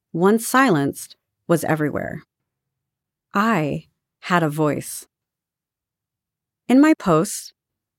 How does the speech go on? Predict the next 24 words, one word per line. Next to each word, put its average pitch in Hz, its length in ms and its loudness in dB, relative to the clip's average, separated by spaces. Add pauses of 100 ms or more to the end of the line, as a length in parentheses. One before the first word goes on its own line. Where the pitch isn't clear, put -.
I 202 120 4
always 220 400 4
use 160 380 2 (220)
a 175 80 6
white 170 340 2
background 151 560 -2
to - 100 -8
signify 170 720 0
white 151 340 -2
people 285 420 0 (580)
and 196 400 4
an 180 120 4
accessible, 185 500 0
bold 151 320 0 (140)
black 160 320 -2
font 175 480 0 (260)
to - 100 -6
celebrate 175 600 2 (320)
the 135 180 -2
experts - 800 -4 (500)
in 170 140 4
dismantling 160 680 0
white 151 200 -2
supremacy, - 680 -6